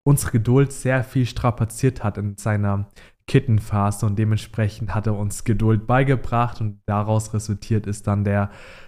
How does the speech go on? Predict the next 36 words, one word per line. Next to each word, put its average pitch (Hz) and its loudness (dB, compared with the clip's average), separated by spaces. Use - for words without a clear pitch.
Titel 113 6
für - 0
ihn, 107 4
den 104 4
Mindset-Kater. 113 -2
Und 110 4
darauf 143 8
habe 175 6
ich - -4
mich 156 6
auch 151 2
riesig 131 0
gefreut, 104 0
doch 113 2
trotzdem 135 -2
waren 120 2
wir 117 0
in 113 2
den 104 2
ersten 110 -2
Tagen 120 0
leicht 113 -2
depressiv 110 -2
und 98 -2
ich - -4
habe 110 -6
darüber 107 0
nachgedacht 123 -2
und 104 -4
habe 107 -4
überlegt, 104 0
ja, 107 -2
warum 107 -2
ist - -12
das 90 -4
so? 92 -4